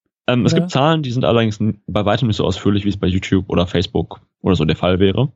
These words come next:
Speaker 2: Mhm. Ja klar, also YouTube
Speaker 1: Ja.
Speaker 2: gibt dir ja Zahlen, also auf die Sekunde genau, wo Leute dann irgendwie
Speaker 1: Genau.
Speaker 2: aussteigen und vorspulen und also da, da kannst du ja wirklich alles
Speaker 1: Mhm.
Speaker 2: irgendwie
Speaker 1: Genau, das gibt's
Speaker 2: rausziehen.
Speaker 1: bei Amazon nicht, weil ich mir aber auch denke, bei YouTube ist die Absprungrate höher.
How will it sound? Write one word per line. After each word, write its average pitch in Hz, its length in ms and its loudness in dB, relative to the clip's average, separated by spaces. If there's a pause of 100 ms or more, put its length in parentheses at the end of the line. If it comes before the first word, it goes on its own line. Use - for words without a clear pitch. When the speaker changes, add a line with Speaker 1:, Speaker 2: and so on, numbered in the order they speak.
(180)
Speaker 2:
Mhm. 151 420 -8
Ja 160 140 0
klar, 165 160 0
also 143 140 0
YouTube 147 380 0
Speaker 1:
Ja. - 80 -20
Speaker 2:
gibt - 220 -6
dir 160 60 4
ja 147 180 4
Zahlen, 147 680 0 (240)
also 143 320 -2
auf 156 180 0
die 170 100 0
Sekunde 160 340 0
genau, 151 300 2
wo 147 60 0
Leute 151 300 2
dann 151 140 4
irgendwie 92 400 2
Speaker 1:
Genau. - 60 -16 (260)
Speaker 2:
aussteigen 156 1000 2
und 147 400 -2
vorspulen 156 640 0
und 151 120 -6
also 147 160 -4
da, 139 180 -6
da 143 120 -10
kannst - 240 -12
du 151 60 -6
ja 139 40 -10
wirklich 139 240 -12
alles 123 160 -6
Speaker 1:
Mhm. 101 60 4
Speaker 2:
irgendwie 92 320 -2 (500)
Speaker 1:
Genau, 104 200 2
das 95 120 0
gibt's - 120 -4
Speaker 2:
rausziehen. - 100 -8
Speaker 1:
bei 104 180 0
Amazon 104 380 2
nicht, 135 220 0
weil 107 100 2
ich 127 80 -4
mir 127 80 0
aber 101 120 -2
auch 98 80 -4
denke, 113 440 -2 (600)
bei 110 100 0
YouTube 123 460 -2
ist 120 120 -6
die - 60 -2
Absprungrate 90 560 -2
höher. 90 280 -2